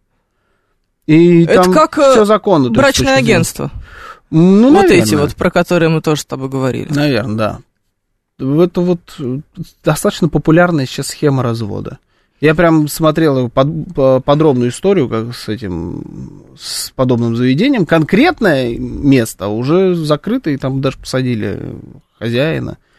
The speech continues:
Speaker 2: Прикольно.
Speaker 1: То есть там прям
Speaker 2: Так,
Speaker 1: разоблачили
Speaker 2: ну
Speaker 1: это
Speaker 2: хорошо, и кто
Speaker 1: мошенничество
Speaker 2: приходит?
Speaker 1: по полной программе. А кто угодно.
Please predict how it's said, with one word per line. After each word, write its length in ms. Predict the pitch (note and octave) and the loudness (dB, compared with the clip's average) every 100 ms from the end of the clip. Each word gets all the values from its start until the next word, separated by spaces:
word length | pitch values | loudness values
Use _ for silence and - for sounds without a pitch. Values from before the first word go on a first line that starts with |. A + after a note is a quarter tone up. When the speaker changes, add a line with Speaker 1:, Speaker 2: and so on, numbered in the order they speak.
| - | -4
Speaker 2:
Прикольно. 540 | G#3 - D#3 D3+ C#3+ | -2 0 0 0 -2
Speaker 1:
То 80 | B2 | -2
есть 120 | - | -2
там 140 | A#2 | -2
прям 160 | A2+ A2 | 0 -2
Speaker 2:
Так, 80 | A#2 | 0
Speaker 1:
разоблачили 480 | B2+ C3+ C3+ - D3+ | 0 2 2 2 4
Speaker 2:
ну 80 | |
Speaker 1:
это 80 | E4+ | 4
Speaker 2:
хорошо, 300 | - G4+ - | 2 0 2
и 40 | F#3 | 0
кто 160 | B2+ | 2
Speaker 1:
мошенничество 280 | D3 - F#3+ | 2 2 0
Speaker 2:
приходит? 160 | C#3 C3 | -2 -2
Speaker 1:
по 80 | |
полной 220 | B2 A#2+ A2 | -4 -4 -2
программе. 340 | A#2+ A#2 F#2+ - - _ | -2 -2 -6 -8 -20 _
А 80 | - | -6
кто 180 | - E4+ | 0 2
угодно. 420 | D4 G#3 F#2 | 2 0 -2